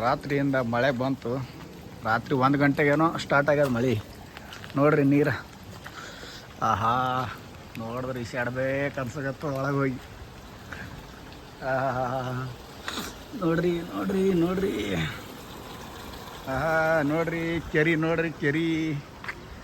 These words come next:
ಇದು ರೋಡಾ, ಏನ್ ಕೆರಿನಾ, ಏನು, ಏನ್ ಹಂಪ, ಏನಿದು? ನೋಡ್ರಿ, ಇಟ್ಟೆಲ್ಲ ತುಂಬೋಗ್ಯದ. ನೋಡ್ರಿ, ನೋಡ್ರಿ, ನೋಡ್ರಿ,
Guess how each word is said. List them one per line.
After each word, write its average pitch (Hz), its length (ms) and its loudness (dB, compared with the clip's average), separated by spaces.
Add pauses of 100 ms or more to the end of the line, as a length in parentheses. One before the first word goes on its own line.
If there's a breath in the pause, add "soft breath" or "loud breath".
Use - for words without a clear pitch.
(300)
ಇದು 151 220 0
ರೋಡಾ, 160 480 6
ಏನ್ 165 260 2 (100)
ಕೆರಿನಾ, 156 440 6 (100)
ಏನು, 156 380 0 (1300)
ಏನ್ 147 180 4
ಹಂಪ, 160 280 6 (280)
ಏನಿದು? 196 340 2 (640)
ನೋಡ್ರಿ, 165 280 2 (1500)
ಇಟ್ಟೆಲ್ಲ 143 600 4 (100)
ತುಂಬೋಗ್ಯದ. 139 440 0 (1600)
ನೋಡ್ರಿ, 147 360 4
ನೋಡ್ರಿ, 147 380 2 (160)
ನೋಡ್ರಿ, 139 320 0